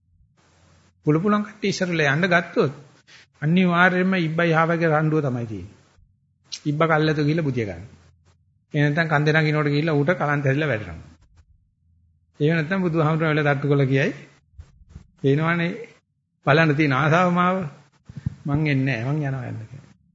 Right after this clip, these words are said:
ඒ නිසා මේ ඔය ඉන්න ඔක්කොම වගලගෙන හැබැයි මේ පිස්සන්ට පිහටන්ට අඬ ගහන යන්න එන එක නෙමෙයි. එහෙම අමාරුකමක් තියෙද්දි හරි මේකට අඩිය තියන්න එනවා කියන එක පොඩි වැඩක් නෙමෙයි.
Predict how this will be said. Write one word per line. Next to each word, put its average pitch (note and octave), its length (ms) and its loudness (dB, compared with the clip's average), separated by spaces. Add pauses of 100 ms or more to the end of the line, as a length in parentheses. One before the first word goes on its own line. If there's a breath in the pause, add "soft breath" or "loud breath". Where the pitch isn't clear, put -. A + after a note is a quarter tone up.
ඒ C3+ 60 4
නිසා C3+ 240 4
මේ C3+ 200 4 (260)
ඔය D#3 180 0
ඉන්න D#3+ 200 8
ඔක්කොම F3 680 6
වගලගෙන D#3 540 6
හැබැයි F#3+ 680 -2
මේ F3 140 4
පිස්සන්ට F#3+ 480 2
පිහටන්ට G3 640 4 (920)
අඬ D3+ 180 4
ගහන F#3 240 6
යන්න G3 240 4
එන D#3 100 6
එක C#3+ 120 4
නෙමෙයි. C#3 340 2 (400)
එහෙම D3 300 4
අමාරුකමක් G3+ 760 4
තියෙද්දි A3 300 2
හරි A#3 180 4
මේකට G#3 360 2
අඩිය F3+ 320 4
තියන්න G#3+ 300 2 (240)
එනවා A3 380 6
කියන C#3+ 260 2
එක A#2+ 160 0 (1160)
පොඩි C#3 160 -2
වැඩක් G#2+ 200 -4
නෙමෙයි. A2 240 -12